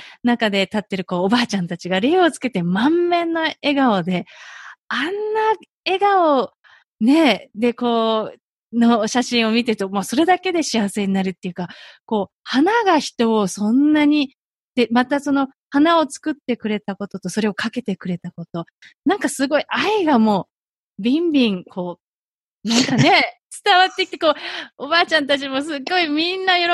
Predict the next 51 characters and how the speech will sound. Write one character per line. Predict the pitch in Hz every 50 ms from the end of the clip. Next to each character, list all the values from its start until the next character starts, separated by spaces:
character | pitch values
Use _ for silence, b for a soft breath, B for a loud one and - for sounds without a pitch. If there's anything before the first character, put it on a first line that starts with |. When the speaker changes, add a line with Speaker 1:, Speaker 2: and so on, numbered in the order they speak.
| 349
Speaker 1:
喜 | 339 349 349 349
ん | 302
で | 294 294
て、 | - 247 247
な | 226 254 - -
ん | -
か | - - -
本 | - - 269 294 294 - _ _ _
当 | - 233
に、 | 254 262 254
あ、 | 277 269 254 247 - -
見 | 190 240 311 370
て | - 440
て | - 285
幸 | - - 247 214 208 214
せ | - 233 214
だ | 214 190
な | 185 190 220
っ | 226
て | - _ 185
写 | 175 - 190 175
真 | - - 190 190
見 | 185 190 -
て | - 175
思 | 170 175 170 180
っ | 175
た | - - 165 165
ん | 160
で | -
す | - -
け | - 175 160
ど、 | - 175 170
こ | B B B B B B _ 226
う |
実 | 214 247 262 - -
際 | 349 359 349
作 | - - - 359
ら | 339 349 320
れ | 294 -
て、 | - - 185 180 175 - -
あ | 185 180
の、 | 170 175 160
ど | 196 233
う | 285
で | 285 262
し | -
た | - 160
か？ | - - 165 160 - _ _ -
私 | 180 175 - 170 160 -
た | - 180
ち、 | -